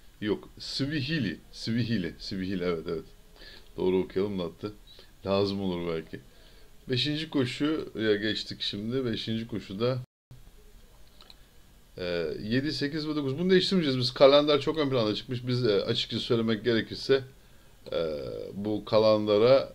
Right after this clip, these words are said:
e, yani bir yere kadar güvenebiliriz. Evet, gelebilir mi? Gelebilir. De biz yedi, sekiz, dokuz olarak gördük burayı. Bu çim performanslarını yansıttıkları, e, sonuçta kumla çalışıyor bu safkanlar.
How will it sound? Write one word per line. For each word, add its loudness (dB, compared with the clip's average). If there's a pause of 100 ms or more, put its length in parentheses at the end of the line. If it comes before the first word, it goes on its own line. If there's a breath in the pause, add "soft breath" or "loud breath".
(160)
e, -4
yani 2 (260)
bir -4
yere 10
kadar 10
güvenebiliriz. 4
Evet, 2
gelebilir 8
mi? -2
Gelebilir. 4 (220)
De 0 (640 soft breath)
biz -4
yedi, -2
sekiz, -4
dokuz -4
olarak 2
gördük 2
burayı. -2
Bu -4
çim -4
performanslarını 2
yansıttıkları, 0
e, 0
sonuçta -4
kumla -4
çalışıyor 2
bu -4
safkanlar. -4